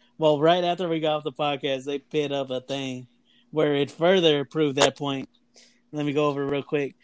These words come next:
Stillmatic came out in two thousand one, December eighteenth. Jay-Z drops Unplugged December eighteenth.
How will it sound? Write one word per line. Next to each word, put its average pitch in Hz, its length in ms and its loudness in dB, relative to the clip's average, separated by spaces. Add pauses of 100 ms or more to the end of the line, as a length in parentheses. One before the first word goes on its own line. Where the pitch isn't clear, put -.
(140)
Stillmatic 214 640 0
came 190 200 -4
out 175 140 -4
in 165 60 -8
two 180 120 -8
thousand 160 320 -2
one, 147 160 -4
December 143 300 -6
eighteenth. 131 400 -6 (600)
Jay-Z 151 420 2
drops 165 460 -2
Unplugged 190 540 2
December 147 320 -4
eighteenth. 135 400 -4